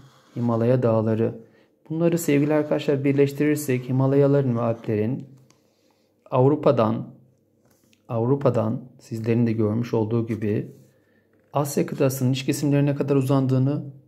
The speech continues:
unutmayalım. Peki dünyadaki dört sıradağ sistemini sizlerle paylaştık. Burada görmüş olduğunuz dağlara biz Alp Himalaya dağları diyoruz. Bu kısım daha çok Himalayalar,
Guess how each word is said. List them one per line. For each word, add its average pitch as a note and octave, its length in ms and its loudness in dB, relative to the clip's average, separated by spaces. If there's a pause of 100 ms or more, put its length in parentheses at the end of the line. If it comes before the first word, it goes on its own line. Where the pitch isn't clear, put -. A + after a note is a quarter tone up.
(280)
unutmayalım. B2 720 -2 (640)
Peki D3 340 0
dünyadaki D3+ 560 2
dört D#3+ 180 4
sıradağ C#3 420 2
sistemini C3 540 -2
sizlerle C3 500 -2
paylaştık. B2 640 0 (220)
Burada D3+ 260 -4
görmüş C#3+ 400 2
olduğunuz C#3 560 0
dağlara C3+ 480 4
biz D#3 320 -4 (580)
Alp C#3 240 -4
Himalaya C#3 420 4
dağları C3 440 2
diyoruz. G#2 320 -4 (120)
Bu D3+ 100 -8
kısım B2+ 380 -4
daha C3+ 200 0
çok A#2+ 220 -6
Himalayalar, C#3+ 840 0